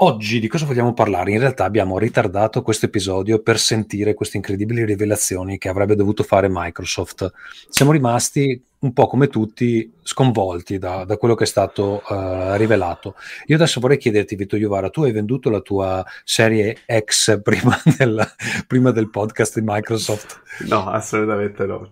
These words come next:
Speaker 2: Devo dire che a me serve proprio un cazzo quella console. Cioè, se c'è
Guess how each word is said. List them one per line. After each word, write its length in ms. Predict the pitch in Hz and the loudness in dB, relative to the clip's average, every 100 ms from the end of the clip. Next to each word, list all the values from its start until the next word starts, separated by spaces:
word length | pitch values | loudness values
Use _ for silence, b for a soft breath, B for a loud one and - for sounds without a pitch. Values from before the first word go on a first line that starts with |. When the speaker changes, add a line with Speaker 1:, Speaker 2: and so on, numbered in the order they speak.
| _ | _
Speaker 2:
Devo 260 | 117 139 | 2 4
dire 180 | 170 190 | 6 4
che 60 | 143 | 4
a 100 | 120 | 0
me 120 | 131 | -2
serve 280 | - 107 107 | -4 -4 -4
proprio 220 | 107 98 | -4 -6
un 80 | 101 | -8
cazzo 380 | - 92 - 95 | -6 -6 -6 -6
quella 180 | 92 | -6
console. 400 | 92 92 - - | -6 -10 -8 -10
Cioè, 160 | - 101 | -6 -6
se 80 | 98 | -6
c'è 300 | - 117 | 0 0